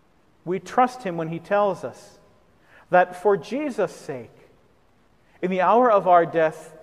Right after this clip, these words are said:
he will receive us into his nearer presence in heaven, where, among other things, we'll have no more questions to ask of him,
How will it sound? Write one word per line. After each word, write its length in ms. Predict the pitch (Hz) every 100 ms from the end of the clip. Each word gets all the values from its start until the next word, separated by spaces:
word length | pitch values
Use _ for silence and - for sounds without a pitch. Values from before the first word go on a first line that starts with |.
| - _ _
he 160 | - 196
will 340 | 190 240 226
receive 580 | 175 170 - - 214 160
us 360 | 143 - - -
into 260 | 185 170 156
his 240 | 170 156
nearer 440 | 160 185 185 175
presence 720 | 175 - 175 170 165 156 - -
in 120 | 156
heaven, 340 | 139 139 110 101 - _ _ _ _ _ _ _ _ _ _ _ _ _ _
where, 240 | 131 156 170
among 280 | 165 170
other 220 | 165 190 175
things, 540 | - 120 101 - _ _ _ _ _ _ _ _ _
we'll 140 | 160 156
have 200 | 156 147
no 180 | 160
more 200 | 175 175
questions 800 | 170 - 226 233 - - 127 120 -
to 140 | 170
ask 360 | 165 151 - -
of 100 | 107
him, 140 | 113